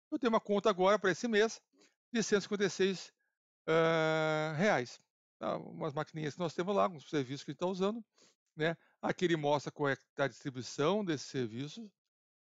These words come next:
E um ponto importante, deixa eu abrir aqui esse zoom, é que no caso da Amazon, já diz qual é a taxa de câmbio que ele tá trabalhando. Cinco reais e oitenta e sete e mais um tanto, isso aqui,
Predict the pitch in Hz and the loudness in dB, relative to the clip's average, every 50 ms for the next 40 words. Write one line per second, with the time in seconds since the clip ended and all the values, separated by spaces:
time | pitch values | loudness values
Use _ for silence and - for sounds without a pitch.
0 | _ _ - 214 277 285 220 - 175 170 160 - 170 - - 214 196 - - 190 | _ _ 0 0 0 0 4 4 4 4 4 2 -2 0 2 2 2 4 4 4
1 | 233 247 202 - 117 - _ _ _ _ _ _ - 120 120 117 117 117 117 123 | 4 4 2 -4 -10 -12 _ _ _ _ _ _ -8 -6 -6 -4 -2 -2 -2 -4
2 | - - - 117 110 104 - 175 180 156 185 220 254 202 - _ _ _ _ _ | -4 -8 -8 -8 -8 -8 -8 -8 -4 -2 -2 -2 -2 -4 -10 _ _ _ _ _
3 | _ _ _ _ _ _ - 190 156 151 156 185 185 _ _ _ _ _ _ _ | _ _ _ _ _ _ 2 4 4 4 4 2 -2 _ _ _ _ _ _ _
4 | _ _ _ - 247 240 202 - 165 151 143 135 120 139 170 160 143 135 147 165 | _ _ _ -4 -2 -2 0 2 2 4 4 4 2 2 2 2 2 2 0 -2
5 | 170 160 180 170 156 151 151 147 - - 196 165 143 151 160 _ - - 160 196 | -2 -2 -2 -2 -2 -4 -4 -4 -2 -2 0 2 2 2 2 _ 0 2 4 4
6 | 214 - 220 190 175 - - 165 160 160 165 175 - 196 180 208 220 302 349 190 | 4 2 -2 -4 -6 -8 -4 -4 -4 -4 -4 -8 -8 -6 -6 -4 -2 0 0 0
7 | 175 160 120 107 - _ _ _ _ _ _ _ _ - - 151 139 - 175 143 | 0 0 -2 -8 -12 _ _ _ _ _ _ _ _ -12 -8 -8 -6 -4 0 2
8 | 151 175 165 156 175 190 - 165 - 196 202 185 165 156 180 160 - - 143 135 | 2 4 4 2 0 -2 -6 -8 -6 -6 -4 -4 -4 -6 -6 -8 -6 -4 -4 -4
9 | 139 - - 196 - _ _ _ _ _ _ _ _ _ _ _ _ _ - - | -4 -6 -8 -18 -20 _ _ _ _ _ _ _ _ _ _ _ _ _ -18 -14
10 | 190 - - 120 117 139 139 - - 139 139 - - 143 - 143 160 | -10 -6 -6 -6 -6 -6 -6 -4 -4 -4 -6 -10 -18 -12 -10 -10 -10